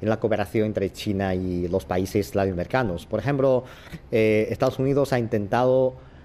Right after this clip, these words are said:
en repetidas ocasiones frenar la cooperación entre China y Argentina. Por ejemplo, recientemente trató de evitar que China construyera una planta de energía nuclear en Argentina,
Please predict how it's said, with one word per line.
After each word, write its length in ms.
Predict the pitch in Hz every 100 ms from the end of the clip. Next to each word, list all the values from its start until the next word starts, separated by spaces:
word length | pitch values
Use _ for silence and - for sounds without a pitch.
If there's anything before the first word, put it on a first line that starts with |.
| -
en 280 | 113 110 113
repetidas 600 | 110 120 113 107 139 139
ocasiones 840 | 135 113 98 - 120 123 143 151 -
frenar 420 | 104 92 104 113
la 80 | 127
cooperación 600 | 113 101 87 107 101 - -
entre 400 | 113 107 98 87
China 420 | - 101 95 92
y 300 | 92 90 90
Argentina. 680 | 92 92 95 82 143 123 80 - - - - - -
Por 100 | 101
ejemplo, 640 | 120 120 120 107 117 107
recientemente 800 | 107 - 135 131 123 120 110 101 - - - -
trató 300 | 104 95 107
de 100 | 104
evitar 400 | 92 92 110 107
que 160 | 101
China 400 | 82 - 104 104
construyera 800 | 101 92 - 95 92 107 107 104 -
una 380 | 107 107 98
planta 440 | 90 110 107 107 98
de 100 | 95
energía 400 | 95 - 110 107
nuclear 480 | 101 92 98 120 -
en 180 | 101 92
Argentina, 640 | 92 - 85 98 127 101